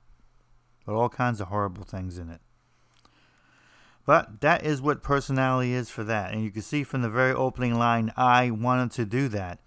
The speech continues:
Now, it's a choice, okay? And when you, when you're thinking about the personality of a piece, because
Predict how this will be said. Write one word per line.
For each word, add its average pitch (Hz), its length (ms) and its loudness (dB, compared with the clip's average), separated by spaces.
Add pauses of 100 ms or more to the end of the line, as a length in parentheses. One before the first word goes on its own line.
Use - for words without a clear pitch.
(400)
Now, 131 140 2
it's 135 260 0
a 139 60 2
choice, 147 440 0
okay? 127 340 0
And 127 200 -2
when 127 100 2
you, 127 180 0
when 120 140 0
you're 120 120 0
thinking 147 240 -2
about 135 200 0
the - 60 -10
personality 135 600 0
of 127 100 -2
a 127 60 -4
piece, 147 320 -4
because 131 440 -2